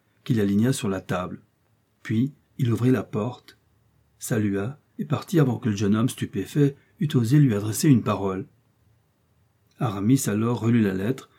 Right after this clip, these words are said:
et s'aperçut que cette lettre avait un post-scriptum. P S. Vous pouvez faire accueil au porteur, qui est comte et grand d'Espagne. Rêve doré!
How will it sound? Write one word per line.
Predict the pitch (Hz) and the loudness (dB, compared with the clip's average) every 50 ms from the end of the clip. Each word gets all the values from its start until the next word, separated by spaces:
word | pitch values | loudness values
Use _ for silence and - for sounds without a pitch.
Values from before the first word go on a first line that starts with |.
| _ _ - | _ _ -8
et | - | -8
s'aperçut | 147 - 127 117 - 143 - - - 170 165 | -6 -4 -6 -4 -4 -4 -4 -4 -4 -4 -4
que | 147 151 | -4 -4
cette | - - 127 - - | -4 -4 -6 -4 -2
lettre | - 147 143 143 135 | 0 0 0 0 -4
avait | 110 101 | -6 -4
un | 104 101 98 | -4 -6 -6
post-scriptum. | - - 151 143 131 - - - - - 101 - - - 104 98 95 95 120 - - _ _ _ _ _ _ _ _ _ _ _ | -2 0 2 2 2 0 -4 -8 -6 -8 -8 -6 -6 -4 -4 -2 -2 -4 -6 -8 -10 _ _ _ _ _ _ _ _ _ _ _
P | - 143 131 | 0 2 2
S. | 117 107 101 98 - - - _ _ _ _ _ _ _ _ _ _ _ _ _ _ - | 2 0 -4 -8 -8 -10 -10 _ _ _ _ _ _ _ _ _ _ _ _ _ _ -2
Vous | 156 143 | 0 0
pouvez | 135 - 185 170 147 | 2 2 2 2 2
faire | - 160 147 | 2 0 0
accueil | 139 135 - 156 143 135 | 0 2 4 6 6 6
au | 117 | 6
porteur, | - 120 101 - - - 110 101 101 101 - _ _ _ _ _ | 2 -2 -6 -6 -6 -8 -6 -6 -8 -10 -16 _ _ _ _ _
qui | - 151 | 0 0
est | 135 | 0
comte | 135 - 190 170 165 151 | 0 0 -2 -2 0 0
et | 156 127 | -2 -2
grand | - 101 101 | -2 -2 -4
d'Espagne. | 98 101 92 - - 107 98 98 98 101 - - - _ _ _ _ _ _ _ _ _ _ _ _ _ _ _ _ | -4 -4 -4 -4 -4 -4 -4 -2 -4 -4 -6 -8 -14 _ _ _ _ _ _ _ _ _ _ _ _ _ _ _ _
Rêve | - 120 113 151 156 147 147 | -4 0 4 4 4 6 4
doré! | 147 170 156 147 139 147 151 143 - | 4 4 4 4 4 2 2 0 -2